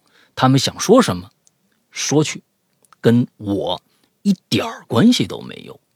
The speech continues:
我也不会因为他们说好，我就不做改变；我也不会他们，他们因为他们说差，我再做改变。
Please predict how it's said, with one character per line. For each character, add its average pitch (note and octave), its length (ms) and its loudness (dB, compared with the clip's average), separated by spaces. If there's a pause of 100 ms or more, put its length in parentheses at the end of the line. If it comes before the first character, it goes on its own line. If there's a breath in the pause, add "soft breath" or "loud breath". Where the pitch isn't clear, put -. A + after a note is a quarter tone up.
(120)
我 C3+ 120 6
也 F#3 80 10
不 D#3+ 160 -2
会 F#3 180 6
因 F3+ 220 4
为 E3+ 80 2
他 F3 240 2
们 C#3 180 4
说 - 220 0
好， - 320 -8 (300 loud breath)
我 G2+ 180 0
就 G#2 300 6 (100)
不 B2+ 100 2
做 E3+ 160 6
改 - 160 -4
变； - 220 -14
我 A3+ 140 6
也 A#3 60 8
不 F#3 120 2
会 G#3 140 6
他 G#3 100 2
们， G3+ 80 4
他 G3+ 140 2
们 G3+ 120 6
因 G3+ 80 4
为 G3 60 2
他 F#3+ 140 2
们 F#3 100 4
说 - 140 2
差， C4 360 2 (300 loud breath)
我 F2+ 320 -10 (340)
再 C#3+ 220 0
做 - 240 -10
改 - 180 -14
变。 - 200 -20